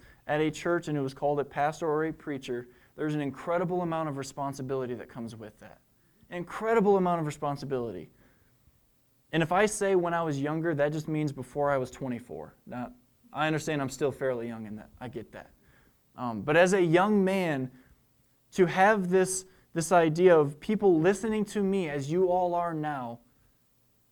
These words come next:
there's two ways that I could look at that. I can say, "Wow, this is incredible." I can just say anything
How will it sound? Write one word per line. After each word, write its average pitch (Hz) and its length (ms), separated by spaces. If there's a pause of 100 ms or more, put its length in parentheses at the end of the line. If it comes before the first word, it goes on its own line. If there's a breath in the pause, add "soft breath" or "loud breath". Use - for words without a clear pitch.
there's 165 180
two 208 220
ways 196 200
that 175 100
I 165 100
could 160 140
look 160 180
at - 80
that. 139 120
I 139 100
can 139 120
say, 135 160
"Wow, 185 400
this 180 180
is 151 120
incredible." 135 640 (280 loud breath)
I 180 80
can 180 200
just 143 200
say 139 280
anything 190 560